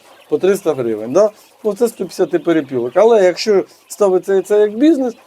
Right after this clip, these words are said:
ви маєте можливість в першу чергу купити інкубаційне яйце,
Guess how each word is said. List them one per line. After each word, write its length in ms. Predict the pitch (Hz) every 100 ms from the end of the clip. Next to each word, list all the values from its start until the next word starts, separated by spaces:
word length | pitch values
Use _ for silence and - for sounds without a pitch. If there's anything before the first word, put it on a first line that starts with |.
| _ 226
ви 80 |
маєте 340 | 269 233 196 208
можливість 500 | 208 185 190 156 135 _ _
в 80 | -
першу 340 | 226 202 214
чергу 380 | 196 165 135 131 _ _ _ _ -
купити 520 | 233 233 220 170 139 135
інкубаційне 720 | 185 202 220 220 220 220 196 196
яйце, 420 | 214 202 285